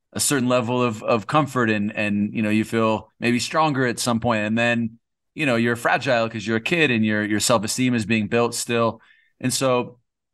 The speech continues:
I wouldn't say that I just cruise through a hundred percent having no, you know, difficulties there. But I think in general, I, I was quite comfortable. I fit in. I made a lot of friends. I had a lot of friends. I, I think I was,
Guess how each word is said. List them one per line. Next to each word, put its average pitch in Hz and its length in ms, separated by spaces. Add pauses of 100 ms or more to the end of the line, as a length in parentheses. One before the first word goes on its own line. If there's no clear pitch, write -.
(140)
I 151 80
wouldn't 180 240
say 151 220
that 131 160
I 120 240
just 117 240
cruise 143 380
through 127 260
a 110 40
hundred 117 240
percent 117 480
having 110 360
no, 110 400 (440)
you 107 120
know, 95 100 (260)
difficulties 131 680
there. 117 240
But 135 240
I 143 80
think 147 220
in 127 100
general, 131 640 (560)
I, 123 320
I 127 80
was 135 480
quite 147 220
comfortable. 135 360
I 120 80
fit 127 280
in. 123 520 (640)
I 113 380
made 131 160
a 135 60
lot 127 100
of 120 100
friends. 123 340
I 113 40
had 127 180
a 123 40
lot 123 120
of 120 80
friends. 117 540
I, 104 160
I 107 80
think 117 240
I 113 100
was, 107 420